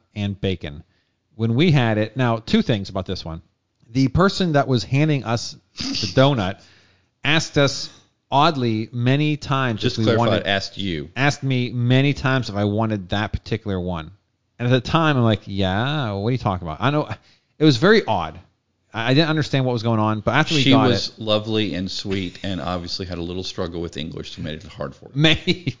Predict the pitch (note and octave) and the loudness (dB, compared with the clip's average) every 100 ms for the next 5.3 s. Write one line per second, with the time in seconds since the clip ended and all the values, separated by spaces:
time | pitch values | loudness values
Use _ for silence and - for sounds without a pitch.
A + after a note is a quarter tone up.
0 | - A#2 C#3+ E3+ E3 F3+ F3 - - - | -4 2 2 2 4 4 2 -2 -20 -20
1 | _ _ - C3 - C#3 C3+ G3 - E3+ | _ _ -4 -4 0 2 4 2 0 0
2 | - E3+ C3+ C3 A2+ F2 F#2+ A2+ - - | 2 4 4 4 2 0 -2 0 -2 0
3 | A#2 G#2 G2 - A#2 G#2+ F2 - _ A2 | 0 0 0 0 0 0 -2 -8 _ -2
4 | A2 G2 - _ _ A2 G#2+ - G#2+ G2 | 2 0 -2 _ _ -6 -4 -2 -2 -2
5 | F2+ D#2 G1+ | -2 -6 -10